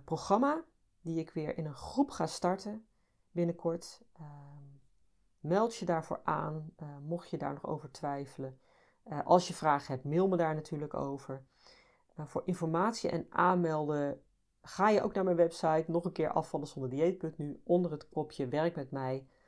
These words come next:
eh, groepsprogramma. En als je deze podcast al langer luistert, dan zou ik je heel vriendelijk willen vragen om mij alsjeblieft een review te geven, want daarmee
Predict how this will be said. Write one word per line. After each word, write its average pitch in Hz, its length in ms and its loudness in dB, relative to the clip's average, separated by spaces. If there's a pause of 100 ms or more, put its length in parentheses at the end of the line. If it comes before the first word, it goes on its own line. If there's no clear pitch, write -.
(420)
eh, 127 260 -8
groepsprogramma. 120 800 -6 (1040)
En 147 420 -4 (300)
als 233 380 8
je 170 360 6
deze 170 480 4
podcast 170 520 2
al 135 160 -4
langer 147 380 0
luistert, 131 640 -2 (320)
dan 139 180 -6
zou 151 280 2
ik 160 60 -12
je 135 500 -4 (280)
heel 175 280 4
vriendelijk 156 420 -4
willen 135 200 -6
vragen 135 520 -8
om 160 100 -2
mij 151 360 -6
alsjeblieft - 460 -10
een 127 220 -8
review 170 400 -2
te 160 120 -8
geven, 143 400 -4
want 143 260 -10
daarmee 139 540 -4